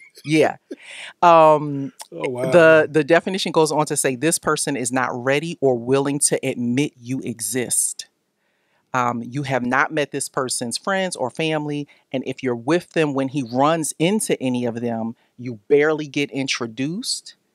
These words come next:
Speaker 1: and you're certainly not introduced as that person's girlfriend or boyfriend.
Speaker 2: Yeah, so if, if you're listening or watching and you're being stashed,
Speaker 1: Yeah.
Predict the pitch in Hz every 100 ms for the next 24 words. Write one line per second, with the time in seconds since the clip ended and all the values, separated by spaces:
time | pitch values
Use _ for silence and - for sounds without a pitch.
0 | _ _ _ _ - 135 127 131 127 -
1 | - 170 156 143 127 127 127 131 120 123
2 | 120 117 - - 113 113 - 113 - 113
3 | - 113 - 110 107 - 113 110 117 107
4 | 113 107 - - - _ _ _ - _
5 | 92 - 135 120 117 120 127 139 160 254
6 | 208 143 151 - 139 143 123 101 123 127
7 | 139 117 123 156 160 156 - 151 156 165
8 | 170 - - _ _ _ _ _ _ _
9 | 139 139 123 117